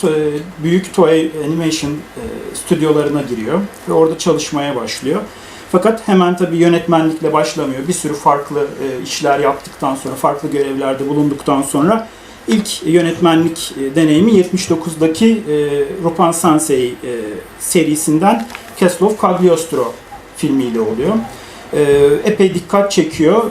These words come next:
ve daha sonra seksen dörtte bir sonraki animasyon filmi Nausicaa'yı yönetiyor. E,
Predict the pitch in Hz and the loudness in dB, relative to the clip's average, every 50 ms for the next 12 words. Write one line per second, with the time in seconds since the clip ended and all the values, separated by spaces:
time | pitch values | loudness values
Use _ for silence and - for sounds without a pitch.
0 | 185 160 175 175 180 180 175 185 170 196 202 202 - 202 170 165 185 220 233 233 | -2 2 4 4 4 4 4 4 4 4 2 2 2 2 4 4 6 4 4 4
1 | 226 - - - 180 175 - - 190 180 185 180 180 170 170 - - 220 226 233 | 2 -2 0 0 2 2 2 0 2 2 4 4 4 4 2 2 2 4 4 4
2 | 226 220 180 170 180 196 180 180 - - - - - 170 151 151 143 143 - - | 4 0 -4 -2 0 0 0 0 -4 -8 -10 -2 0 2 2 2 0 -4 -4 -4
3 | 160 165 156 165 160 156 151 147 - - 147 143 135 - - 147 160 202 226 202 | -2 -2 0 0 0 0 -2 -2 -4 -6 -6 -6 -4 -4 -4 0 2 4 4 6
4 | 185 180 170 156 147 - - 151 127 123 120 123 110 113 113 113 - - 135 156 | 6 4 4 2 -2 -6 -6 -4 -4 -2 -2 -4 -4 -6 -8 -10 -8 -6 -6 -6
5 | 196 226 - - - - - - - - - - - - - - - - | -6 -6 -10 -14 -20 -20 -20 -20 -20 -20 -20 -20 -20 -20 -20 -12 -2 2